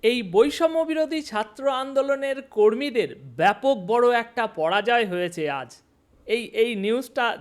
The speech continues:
দেখলেই আপনারা বুঝতে পারবেন। বলছি, ব্যাপক বড় একটা পরাজয় হয়েছে জুলাই ঘোষণাপত্র যেটা তারা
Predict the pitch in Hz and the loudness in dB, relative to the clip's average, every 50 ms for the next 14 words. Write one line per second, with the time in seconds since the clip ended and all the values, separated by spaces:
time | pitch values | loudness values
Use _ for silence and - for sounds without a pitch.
0 | 160 156 190 202 202 - 240 247 262 254 - - 208 196 190 - 214 214 208 180 | -4 0 0 0 0 0 -2 -2 -2 -2 -4 -6 -6 -6 -6 -6 -2 -2 -2 -2
1 | 160 170 202 190 185 214 190 156 135 135 127 117 123 127 143 160 208 254 240 - | -2 -6 -6 -4 -4 -4 -2 -2 -4 -6 -8 -10 -10 -8 -2 2 2 2 2 -2
2 | - 107 95 _ _ _ _ _ _ _ _ - - 151 190 262 277 285 339 330 | -14 -20 -20 _ _ _ _ _ _ _ _ -16 -8 -2 2 2 2 2 0 -4
3 | 330 247 269 285 285 285 285 285 285 285 - 262 240 - 190 190 196 202 208 226 | -2 2 4 4 4 6 4 2 0 -2 -4 -4 -2 -2 -2 0 0 0 0 0
4 | 254 240 214 196 185 180 170 170 - - - - - 175 160 175 208 214 247 247 | 0 0 0 -2 -2 -4 -4 -6 -10 -16 -18 -18 -16 -12 -8 -8 -4 -2 0 -2
5 | 247 240 190 170 180 185 - 226 220 226 220 220 226 220 226 - - 233 226 220 | -2 -2 -6 -10 -10 -8 -8 -8 -6 -6 -6 -4 -6 -6 -6 -4 0 2 2 2
6 | 202 220 214 226 214 208 208 220 208 208 208 202 196 | 0 -2 -4 -2 -4 -4 -2 -2 0 0 0 0 -2